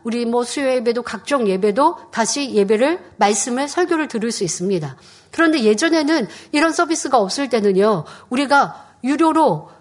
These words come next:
테이프를, 테이프 시대 있잖아요. 카세트 시대 때. 그때는 테이프를 구입해서 들었어야 됐어요.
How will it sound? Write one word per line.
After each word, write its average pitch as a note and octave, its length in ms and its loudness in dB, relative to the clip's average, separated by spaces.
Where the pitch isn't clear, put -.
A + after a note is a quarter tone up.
테이프를, F4 640 0
테이프 G4+ 320 0
시대 C#4 320 -4
있잖아요. D#3 560 -4
카세트 F4 360 -4
시대 F3 300 -6
때. D3 220 -10
그때는 D#4+ 440 0
테이프를 G4 460 2
구입해서 C#4+ 720 0
들었어야 C4+ 460 2
됐어요. D#3 600 -4